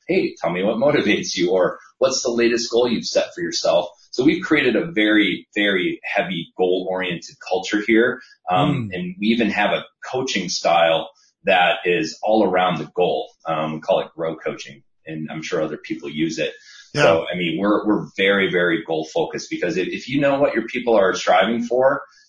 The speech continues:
Speaker 1: you know, you can, that's a lever like that. You can help them, you know, push through and, and be motivated by those things.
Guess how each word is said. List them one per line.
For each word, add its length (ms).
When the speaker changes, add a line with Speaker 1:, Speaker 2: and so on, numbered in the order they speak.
Speaker 1:
you 140
know, 140
you 220
can, 380
that's 200
a 60
lever 380
like 180
that. 180
You 100
can 140
help 220
them, 340
you 100
know, 120
push 220
through 260
and, 160
and 140
be 120
motivated 480
by 160
those 280
things. 420